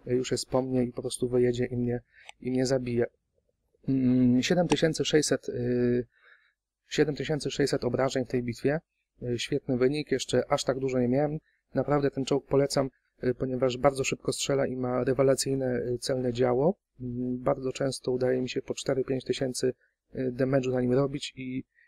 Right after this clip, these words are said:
już samo to, że aż tyle musiałem damage'u nabić, żeby zdobyć asa pancernego, świadczy o tym, że ludzie potrafią na tym czołgu wykręcić,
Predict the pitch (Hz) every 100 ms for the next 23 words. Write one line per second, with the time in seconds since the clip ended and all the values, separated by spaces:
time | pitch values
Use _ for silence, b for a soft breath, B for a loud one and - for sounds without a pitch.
0 | b - 135 - 147 139 156 139 - 131
1 | - 139 139 - 139 127 143 135 135 135
2 | 127 131 131 127 135 131 - - 139 135
3 | 127 131 135 131 - 143 - 135 135 131
4 | 123 127 127 b b b - 131 127 131
5 | - 127 135 127 127 123 135 127 123 -
6 | 131 123 131